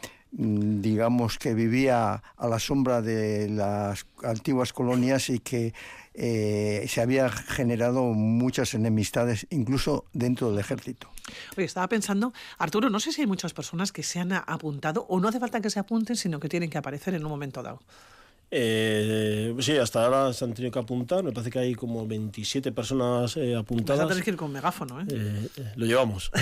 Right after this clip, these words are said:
Speaker 3: <laughs> lo llevamos. Eh,
Speaker 2: ¿Lo tienes
Speaker 3: sí, sí,
Speaker 2: preparado?
Speaker 3: la verdad es que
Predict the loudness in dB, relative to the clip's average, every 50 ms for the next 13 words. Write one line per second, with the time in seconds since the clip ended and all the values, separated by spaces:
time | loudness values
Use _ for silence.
0 | 2 2 2 2 2 2 2 0 -2 -6 -8 -10 -10 -8 -8 -10 -10 -10 -12 -14
1 | -16 -18 -16 -10 -6 -4 -2 0 0 0 0 -2 -4 -8 -14 -20 -20 -20 -20 -20
2 | _ -8 -6 -6 -4 -6 -6 -8 -12 -14 _ -20 _ -4 -4 0 2 2 2 4
3 | 4 2 4 4 2 0 0 -2 -4 -2 0 0 0 0 -2 0 2 2 0 0
4 | -2